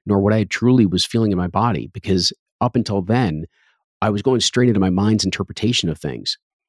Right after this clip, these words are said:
It was the stories it would create, the perceptions, the judgments that it would create, instead of actually being directly with what I was sensing and feeling. And so through mindfulness approaches,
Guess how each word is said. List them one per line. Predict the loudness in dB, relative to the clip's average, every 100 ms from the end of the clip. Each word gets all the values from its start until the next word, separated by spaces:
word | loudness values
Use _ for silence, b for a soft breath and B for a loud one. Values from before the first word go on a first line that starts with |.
| _ _ _
It | 0 4
was | 4 4 0 -8 -4
the | -2 0
stories | 0 2 4 4 2
it |
would | -4 -6
create, | -6 -4 -4
the | -4 -4 -4
perceptions, | -6 -2 -2 -2 -4 -4 -6
the | -8
judgments | -8 -2 0 0 -4 -6 -6 -8 -4
that | -2
it | -2
would | -4
create, | -6 -6 -6 -8 _ b b _
instead | -2 0 0 0
of | 0 -4
actually | -4 -4 -4 -4 -4
being | -2 0 0
directly | 0 -2 0 -2 -2 -6 -2
with | 0 0 -2
what | -4 -2
I | -2
was | -2
sensing | -2 -4 -8 -10
and | -10
feeling. | -8 -4 -4 -4 -12 _ _ _ _ _ _ _ _ -6
And | -2
so | 0
through | -2 -2 -2
mindfulness | 0 2 2 0 -2 -2
approaches, | -8 -8 -8 -8 -10 -10